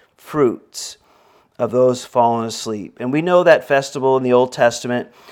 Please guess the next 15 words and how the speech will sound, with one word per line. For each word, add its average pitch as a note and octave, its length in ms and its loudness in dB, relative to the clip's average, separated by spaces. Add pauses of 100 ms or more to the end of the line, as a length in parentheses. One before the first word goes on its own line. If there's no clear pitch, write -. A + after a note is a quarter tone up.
(160)
you A#2+ 60 -8
know, B2+ 160 2
they C3 120 2
would B2+ 220 -2
bring D3 320 0
in, C#3 420 -2 (360)
uh, A2+ 380 -2 (1000)
you, B2+ 380 -12
you, C#3 360 -6
uh, B2 100 -10 (100)
obviously, C#3+ 800 -2
uh, A#2+ 180 -6
if G2+ 160 -14 (220)
they, A#2+ 460 -8 (680)
uh, - 260 -16